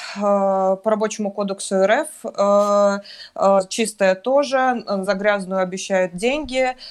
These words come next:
в чистой, э, говорят о том, что это просто будет практика. Э, дело в том, что, м, никак не обговаривался тот факт, что если мы хотим отказаться, что нам за это будет, именно чётко,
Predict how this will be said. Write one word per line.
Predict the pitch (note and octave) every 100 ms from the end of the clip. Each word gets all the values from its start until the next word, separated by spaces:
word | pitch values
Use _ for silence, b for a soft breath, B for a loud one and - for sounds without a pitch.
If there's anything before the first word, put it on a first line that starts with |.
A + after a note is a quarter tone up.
| B
в | - G3+ G3 G3 -
чистой, | - G#3+ - - F#3+ F#3+ F3+
э, | F#3 F3+ F#3 F3+ F#3
говорят | F#3 G3 G3
о | F#3
том, | F#3
что | - F#3
это | F#3
просто | F#3 F#3 -
будет | E3+ E3 E3
практика. | - A3 B3+ - - A#3 A#3+ B B B
Э, | - G3 G3 F#3+ F#3 F3+ F3+
дело | G#3+ A3
в | A3
том, | A3 A3
что, | - - G3+ G3+ G3 G3 F#3+ F3 -
м, | G3 F#3+ F#3 F3+
никак | G#3 G#3+ A3 A3
не | G3
обговаривался | F3+ G3 G3+ G3 F#3+ F#3 F#3+
тот | F#3+ G3
факт, | - A#3 B3
что | - G#3 G3
если | F3+ G3 G3+ F#3+
мы | F#3+ F#3+
хотим | F3 - F3 E3+
отказаться, | - E3+ F#3 A#3 - G3
что | - G3+ F#3
нам | E3 D#3+
за | E3+
это | E3+ -
будет, | E3+ G#3 A#3 A#3+ A#3+
именно | G#3+ F#3+ F#3
чётко, | - F#3+ - - D#3+